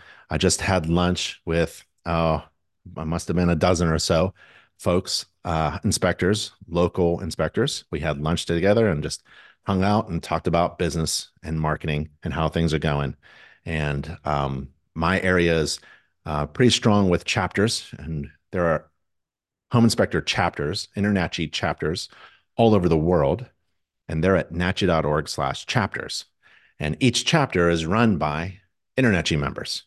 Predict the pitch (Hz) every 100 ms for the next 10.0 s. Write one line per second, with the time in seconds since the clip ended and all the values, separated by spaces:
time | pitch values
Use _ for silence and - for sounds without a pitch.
0 | - 107 - 101 - - - - _ _
1 | _ _ _ 82 76 76 73 73 - _
2 | _ - 80 73 71 71 69 _ _ 85
3 | 87 90 80 95 92 104 104 101 113 117
4 | 147 160 - _ _ - 85 - 107 101
5 | 98 95 92 85 98 95 85 101 135 -
6 | _ _ _ _ - 82 76 76 76 71
7 | 71 71 _ _ _ - 117 - 120 120
8 | 113 98 - 107 - _ _ _ _ _
9 | _ - 101 101 85 98 92 92 87